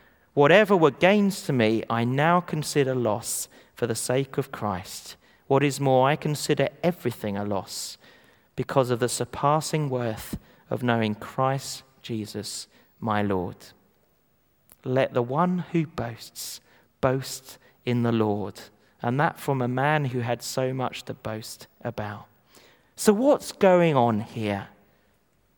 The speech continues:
Something truly extraordinary,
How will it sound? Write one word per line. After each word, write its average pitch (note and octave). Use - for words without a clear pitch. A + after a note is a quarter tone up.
Something G#3+
truly A#3+
extraordinary, A#2